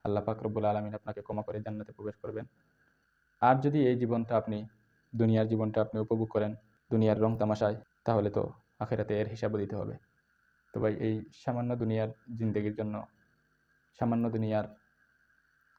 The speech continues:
টাকা পয়সা, মান ইজ্জতের জন্য আখেরাতকে ভুললে চলবে না, মৃত্যুকে স্মরণ করতে হবে। আমরা সবাই মৃত্যু পথযাত্রী। আল্লাহর সৃষ্টি, আল্লাহ আমাদেরকে বিধিবিধান দিয়েছেন,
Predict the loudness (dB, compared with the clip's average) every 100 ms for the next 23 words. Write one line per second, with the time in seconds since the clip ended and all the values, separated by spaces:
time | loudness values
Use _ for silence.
0 | _ -4 0 0 0 -2 0 0 0 -2
1 | -4 -4 -4 -6 -8 -12 -18 _ _ _
2 | _ _ _ _ _ _ _ _ _ -4
3 | -2 -2 -2 -4 -4 -4 -6 -4 -6 -6
4 | -8 -10 -12 -10 -8 -8 -10 -10 -10 -10
5 | -14 _ _ _ _ _ _ -8 -6 -4
6 | -2 0 0 -4 -8 -10 -6 -6 -6 -8
7 | -12 -16 _ _ _ _ _ 0 2 0
8 | -2 -6 -2 0 0 0 -2 -4 -4 -4
9 | -2 -4 -2 -4 -4 -6